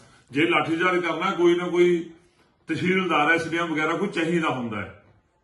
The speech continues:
ਉੱਥੇ ਕੋਈ ਨਹੀਂ ਹੈਗਾ, ਕਿਸੇ ਨੇ ਕੋਈ ਆਗਿਆ ਨਹੀਂ ਦਿੱਤੀ। ਜੇ ਲਾਠੀਚਾਰਜ ਕਿਤੇ ਹੁੰਦਾ, ਕਿੰਨੇ ਵਾਰੀ ਹੋਇਆ ਸਾਡੇ ਤੇ,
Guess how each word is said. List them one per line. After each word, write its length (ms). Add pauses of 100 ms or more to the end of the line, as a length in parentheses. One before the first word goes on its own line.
(320)
ਉੱਥੇ 220
ਕੋਈ 300
ਨਹੀਂ 160
ਹੈਗਾ, 200
ਕਿਸੇ 220
ਨੇ 100
ਕੋਈ 160
ਆਗਿਆ 260
ਨਹੀਂ 100
ਦਿੱਤੀ। 280
ਜੇ 280
ਲਾਠੀਚਾਰਜ 560
ਕਿਤੇ 160
ਹੁੰਦਾ, 340
ਕਿੰਨੇ 240
ਵਾਰੀ 160
ਹੋਇਆ 280
ਸਾਡੇ 260
ਤੇ, 260